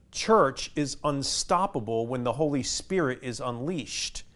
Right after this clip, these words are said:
A-, and coming in Acts chapter twelve, kind of the middle of the book, we're seeing that the church is unstoppable when the Holy Spirit, when the power of God is at work. Though there is a problem. Sometimes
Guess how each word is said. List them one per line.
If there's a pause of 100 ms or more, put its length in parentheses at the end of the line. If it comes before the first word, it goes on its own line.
(440)
A-,
and
coming
in
Acts
chapter
twelve,
kind
of
the
middle
of
the
book,
we're
seeing
that
the
church (220)
is
unstoppable
when
the
Holy
Spirit,
when
the
power
of
God
is
at
work. (640)
Though (380)
there
is
a
problem. (160)
Sometimes